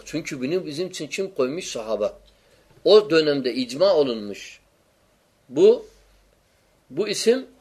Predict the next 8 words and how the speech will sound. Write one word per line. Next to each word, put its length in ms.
gerçek 600
İslam'ı 480
temsil 380
edenlerin 580
ismidir. 400
Şimdi 580
bu 140
isim 420